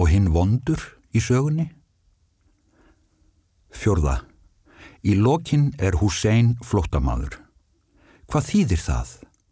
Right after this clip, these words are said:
Hvað má ætla að bíði hans? Fimmta. Hver gæti verið boðskapur sögunar?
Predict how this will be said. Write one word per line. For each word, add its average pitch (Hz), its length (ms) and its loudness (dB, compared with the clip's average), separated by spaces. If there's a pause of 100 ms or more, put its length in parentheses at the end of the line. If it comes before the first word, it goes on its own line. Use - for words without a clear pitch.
(680)
Hvað 170 400 -2
má 160 120 2 (120)
ætla 95 360 -2 (200)
að 117 160 -2
bíði 117 300 2
hans? 67 320 -4 (2000)
Fimmta. 110 460 -2 (800)
Hver 170 320 2
gæti 131 320 0
verið 117 260 2
boðskapur 95 600 -2
sögunar? 64 540 -6